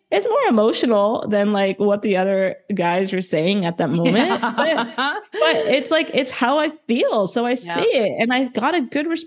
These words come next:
Speaker 1: like, people like that, you know?
Speaker 2: Yeah.
Speaker 1: It's
Speaker 2: Yeah.
Speaker 1: human. It's human. So I would just say, let the excitement show,
Speaker 2: That's
Speaker 1: you know,
Speaker 2: right.
Speaker 1: don't. And then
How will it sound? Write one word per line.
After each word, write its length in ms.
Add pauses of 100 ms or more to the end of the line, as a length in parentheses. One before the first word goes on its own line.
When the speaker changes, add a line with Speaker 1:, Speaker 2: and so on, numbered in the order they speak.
Speaker 1:
like, 180
people 340
like 280
that, 440
you 80
know? 420
Speaker 2:
Yeah. 100
Speaker 1:
It's 280
Speaker 2:
Yeah. 200
Speaker 1:
human. 340
It's 160
human. 580
So 480 (520)
I 100
would 140
just 200
say, 540 (340)
let 220
the 140
excitement 520
show, 680
Speaker 2:
That's 180
Speaker 1:
you 80
know, 140
Speaker 2:
right. 100
Speaker 1:
don't. 200
And 200
then 180